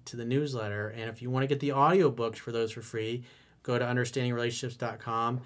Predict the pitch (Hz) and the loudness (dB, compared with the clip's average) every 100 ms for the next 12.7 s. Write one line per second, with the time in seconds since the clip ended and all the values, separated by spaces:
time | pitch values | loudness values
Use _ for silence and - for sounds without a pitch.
0 | - - - 120 113 - - 147 139 127 | -12 -16 -8 -6 -6 -6 -2 0 0 -2
1 | 127 202 143 127 127 - _ _ _ _ | 2 4 4 0 -6 -20 _ _ _ _
2 | - 123 117 - 131 131 127 127 120 - | -4 -4 -2 -2 0 0 -4 -6 -6 -4
3 | - 123 120 - _ _ - 131 131 131 | 0 2 2 -4 _ _ -6 -4 -2 -2
4 | 127 127 - 160 170 131 120 127 120 120 | -2 -6 0 2 2 0 0 -4 -4 -2
5 | 120 123 123 107 120 127 113 110 107 107 | 0 0 -2 -6 0 0 2 0 -2 -4
6 | - 110 113 123 127 110 110 113 110 - | -10 -6 -2 -2 -2 -4 -6 -4 -4 -6
7 | - - 117 170 160 160 165 160 156 160 | -18 -10 -4 -2 4 4 6 6 4 2
8 | - 156 147 139 147 147 160 160 - - | 2 2 2 0 2 2 2 0 -6 -8
9 | 123 123 - 127 123 107 139 156 143 113 | -4 -4 -2 -6 -6 -4 2 4 4 0
10 | 107 107 113 107 104 117 123 _ _ _ | -4 -6 -6 -6 -8 -10 -12 _ _ _
11 | _ _ _ _ - - - - - 127 | _ _ _ _ -20 -20 -20 -20 -8 -2
12 | 127 123 - 156 151 151 147 | -2 -2 -4 0 2 2 -2